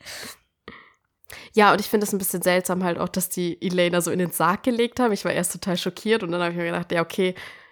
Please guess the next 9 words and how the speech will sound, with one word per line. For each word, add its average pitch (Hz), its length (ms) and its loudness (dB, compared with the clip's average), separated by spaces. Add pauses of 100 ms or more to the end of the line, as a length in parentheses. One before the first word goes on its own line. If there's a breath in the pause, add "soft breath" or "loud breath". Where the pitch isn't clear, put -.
(160 loud breath)
Klaus 185 260 4
hat 190 100 2
es 175 120 -4
mit 180 120 -2
seinen 175 220 2
Familienmitgliedern 185 960 -2
auch 180 160 -2
immer 220 180 2
gemacht. 226 400 -4